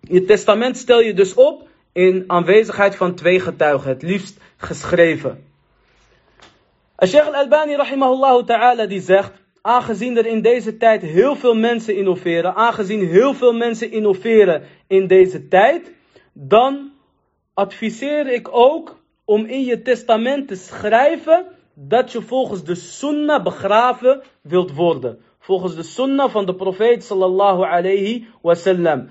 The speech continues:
Dus niet volgens cultuur of bijvoorbeeld wij Marokkanen hebben hele rare tradities. En daar komen we nog wel op, maak jullie niet druk. Het is, Sheikh al-Albani zegt, schrijf in je testament, als je die gaat maken, schrijf erin,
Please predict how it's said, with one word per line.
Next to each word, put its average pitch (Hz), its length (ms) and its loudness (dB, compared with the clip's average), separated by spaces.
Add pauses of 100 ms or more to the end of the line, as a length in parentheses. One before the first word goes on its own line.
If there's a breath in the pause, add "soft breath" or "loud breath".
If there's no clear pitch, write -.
(160 soft breath)
Dus 170 160 -14
niet 220 200 -6
volgens 202 340 -2
cultuur 202 560 0
of 185 80 -8 (160 loud breath)
bijvoorbeeld 180 380 -6
wij 185 200 2
Marokkanen 196 520 0
hebben 180 220 -2
hele 220 400 2
rare 202 400 2
tradities. 185 760 -6 (180)
En 151 80 -16
daar 180 180 0
komen 202 380 2
we 170 60 -4
nog 185 200 -2
wel 170 180 2
op, 185 200 2
maak 151 220 -8
jullie 175 220 -2
niet 185 160 -2
druk. 196 280 4 (480 loud breath)
Het 196 140 4
is, - 260 -14
Sheikh 214 140 -2
al-Albani 202 440 2
zegt, 214 200 -4
schrijf 269 540 2
in 254 140 -6
je 226 160 2
testament, 233 800 -2
als 262 220 2
je 254 80 -10
die 226 120 -10
gaat 233 180 -2
maken, 269 540 2 (600 soft breath)
schrijf 226 580 0
erin, 294 360 2